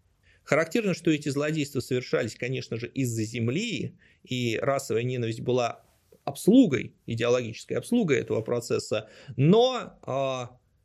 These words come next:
нельзя не отметить, что белый человек стал очень быстро творить эти насилия, в том числе и для собственного удовольствия. Читая свидетельства о колониальных буднях, мы часто встречаем слова "охота" или "спорт"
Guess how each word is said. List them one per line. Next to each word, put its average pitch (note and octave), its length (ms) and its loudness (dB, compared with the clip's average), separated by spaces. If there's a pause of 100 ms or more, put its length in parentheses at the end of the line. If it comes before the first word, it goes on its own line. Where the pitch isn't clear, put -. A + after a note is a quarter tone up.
(200)
нельзя D3 420 2
не C#3+ 120 -4
отметить, E3+ 480 -2
что - 180 -2
белый D3+ 320 2
человек C3 600 -4
стал B2+ 500 -4
очень A#2 300 -4
быстро D3+ 520 0 (300)
творить B2 440 0
эти A#2+ 200 -6
насилия, C#3 720 -2 (100)
в - 80 -20
том C#3 240 4
числе F3 280 -6
и C#3 120 -4
для A2+ 220 -2
собственного A#2+ 540 -4
удовольствия. D3+ 840 -2 (320)
Читая B2 320 2
свидетельства B2+ 640 -6
о B2+ 180 -2
колониальных A#2 720 -4
буднях, F#3 480 -2 (160)
мы C#3 140 0
часто G3 280 -2
встречаем C3+ 460 -6
слова B2 680 -2
"охота" F3 760 -2 (460)
или C#3 240 2
"спорт" - 580 4